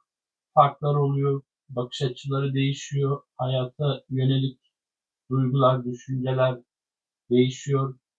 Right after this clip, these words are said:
Yeni, e, bakış açıları, yeni, e, olaya yönelik duygular hepsi değiştiği için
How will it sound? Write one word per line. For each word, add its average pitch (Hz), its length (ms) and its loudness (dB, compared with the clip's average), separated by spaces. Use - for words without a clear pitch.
Yeni, 135 320 2
e, 120 580 -6
bakış 123 300 -4
açıları, 123 500 0
yeni, 123 440 0
e, 120 40 -12
olaya 127 380 2
yönelik 127 600 0
duygular 131 580 2
hepsi 151 520 -6
değiştiği 139 760 -2
için 175 340 -10